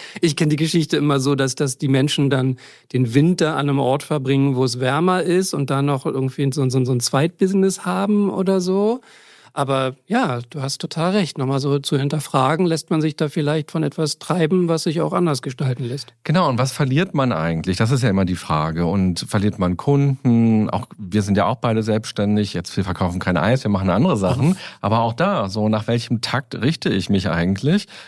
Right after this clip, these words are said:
Speaker 2: Und das sind ja erstmal nur Hypothesen im Kopf, dass ich sage, "Oh, ich darf zu bestimmten Zeiten das nicht machen." Zum Beispiel bei mir war es lange so,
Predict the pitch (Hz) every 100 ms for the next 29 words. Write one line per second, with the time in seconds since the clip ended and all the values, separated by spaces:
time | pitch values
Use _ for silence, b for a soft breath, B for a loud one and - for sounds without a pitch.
0 | B 110 107 131 117 104 139 131 127 131
1 | 120 139 196 196 101 85 - 90 - 95
2 | 95 92 90 90 120 120 98 104 123 117
3 | 120 104 107 - 113 - 101 95 104 104
4 | 107 98 95 98 - 120 107 90 B B
5 | 131 151 139 175 220 175 170 160 160 139